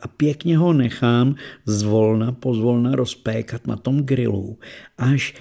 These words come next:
je opravdu měkký. Ono to poznáte, když na něj prstem máčknete, tak z obou stran ho pečete tak dlouho, až prostě změkne. A potom už stačí třeba po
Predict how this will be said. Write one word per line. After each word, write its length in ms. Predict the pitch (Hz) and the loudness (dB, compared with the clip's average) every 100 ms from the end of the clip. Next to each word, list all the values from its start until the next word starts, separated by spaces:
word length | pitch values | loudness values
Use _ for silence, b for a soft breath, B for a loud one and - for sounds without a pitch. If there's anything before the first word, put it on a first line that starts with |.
| B | B
je 140 | 123 151 | 2 2
opravdu 420 | 160 160 143 160 | 0 -2 2 2
měkký. 500 | 151 156 160 - 110 - _ | 4 2 0 -10 -12 -16 _
Ono 180 | - 143 | 2 2
to 240 | 143 147 147 - | 4 0 0 -2
poznáte, 600 | 117 107 135 143 139 143 | -2 2 2 0 0 -2
když 220 | 135 - | -2 -2
na 80 | 135 | 0
něj 300 | 139 135 120 B B - | 2 2 0 B B -6
prstem 420 | 104 - 139 117 | -4 -2 -2 0
máčknete, 680 | 95 110 - 120 117 123 120 | -2 -6 -4 -2 0 -2 -2
tak 240 | 117 - B B B | -6 -10 B B B
z 180 | 92 110 | -2 0
obou 260 | 135 127 | 0 -2
stran 360 | - - 120 127 | -4 -4 -2 0
ho 80 | 104 | -2
pečete 480 | - 127 139 - 110 | -4 -4 -4 -6 -8
tak 240 | 117 110 | -6 -4
dlouho, 340 | 107 110 117 | 0 0 0
až 160 | - 101 | -6 -8
prostě 400 | - 101 - 113 | -6 -6 -4 -6
změkne. 680 | 92 78 95 101 - 73 78 _ B B B B | -4 -6 -6 -8 -10 -10 -12 _ B B B B
A 100 | - | -12
potom 560 | - - 196 190 65 - | -10 -2 -2 0 -2 -4
už 140 | - - | -8 -8
stačí 600 | - 92 - 117 131 143 - | -6 -6 -2 -2 -2 -4 -10
třeba 280 | - 147 135 | -4 -2 -2
po 220 | - - | -8 -14